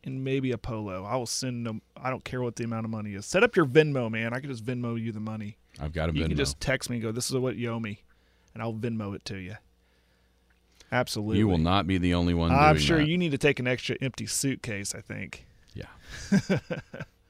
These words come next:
Speaker 2: Yeah.
Speaker 1: Well, you're driving, though. Yeah, well, you don't have to worry about
Speaker 2: Yeah, we are driving.
Speaker 1: Yeah. Just throw it in the
Speaker 2: Anybody,
Speaker 1: car.
Speaker 2: anybody got any, uh, between here and Augusta, and probably way of, say, Nashville, any, um,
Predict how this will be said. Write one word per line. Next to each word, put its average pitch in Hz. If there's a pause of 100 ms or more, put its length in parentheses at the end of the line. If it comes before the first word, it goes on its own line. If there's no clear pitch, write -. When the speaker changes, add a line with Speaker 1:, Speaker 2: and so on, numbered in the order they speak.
(120)
Speaker 2:
Yeah. 60
Speaker 1:
Well, 285
you're 349
driving, 247
though. 120
Yeah, 151 (100)
well, -
you 170
don't 180
have 143
to 117
worry 117
about 101 (240)
Speaker 2:
Yeah, 101
we 113
are 117
driving. 69
Speaker 1:
Yeah. 58 (580)
Just -
throw 156
it 151
in -
the 113
Speaker 2:
Anybody, 113
Speaker 1:
car. 117
Speaker 2:
anybody 127
got 120
any, 110
uh, 87 (720)
between 107
here 117
and 101
Augusta, 87 (2000)
and 85
probably 120
way 98
of, 92
say, 87
Nashville, 82 (1600)
any, 85
um, 73